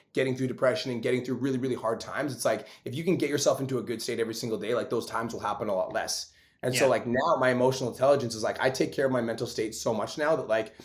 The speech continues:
Speaker 1: times like this are very rare. But even when I'm going through hard times, like, I have a counselor that I see once every two
Speaker 2: Yeah.
Speaker 1: weeks that I help process these emotions so that they don't sit inside of me.
Speaker 2: What do you, what do you mean? I thought counselors are only for people who are fucked up and, and, you know,
Speaker 1: Dude,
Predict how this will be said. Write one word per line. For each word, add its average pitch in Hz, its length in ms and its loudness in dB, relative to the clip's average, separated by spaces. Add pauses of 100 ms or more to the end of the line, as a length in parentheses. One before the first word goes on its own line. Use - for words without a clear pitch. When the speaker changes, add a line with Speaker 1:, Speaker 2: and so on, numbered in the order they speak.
(140)
Speaker 1:
times 151 240 2
like 139 120 2
this 135 180 2
are 120 80 0
very 117 280 4
rare. 110 420 0 (160)
But - 140 0
even 165 200 2
when 160 120 6
I'm 139 140 4
going 131 260 4
through 139 120 -2
hard 135 200 4
times, 143 280 -2
like, 117 140 0
I 117 100 2
have 135 180 0
a - 60 -6
counselor 123 540 -2
that 101 140 0
I 98 40 0
see 113 280 -4
once 107 440 -6
every 113 180 -2
two - 220 -8
Speaker 2:
Yeah. 135 140 4
Speaker 1:
weeks - 200 -4 (260)
that 123 240 2
I - 40 -10
help - 320 2
process 123 460 -2
these 123 180 -2
emotions 120 500 0
so 123 60 -2
that 110 160 2
they 117 60 2
don't 113 160 -4
sit - 180 -2
inside 123 340 0
of 123 60 0
me. 110 120 0
Speaker 2:
What 247 100 10
do 285 60 4
you, 262 100 2
what 262 100 6
do 277 60 6
you 285 60 4
mean? 254 140 6
I 196 100 10
thought 247 260 6
counselors 226 460 4
are 208 80 4
only 208 220 6
for 202 140 2
people 190 360 6
who 185 80 6
are 165 80 6
fucked - 320 4
up 143 200 8
and, 123 300 -2
and, 131 400 -2
you 135 60 0
know, 131 120 2
Speaker 1:
Dude, 147 100 8